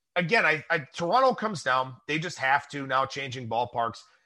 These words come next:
As far as the bad teams, I think Arizona, as they get healthier, should get better.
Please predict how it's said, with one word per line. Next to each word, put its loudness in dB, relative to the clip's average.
As -8
far 2
as -2
the 2
bad 4
teams, -10
I -6
think -6
Arizona, 4
as -2
they -4
get -6
healthier, -4
should -6
get -6
better. 0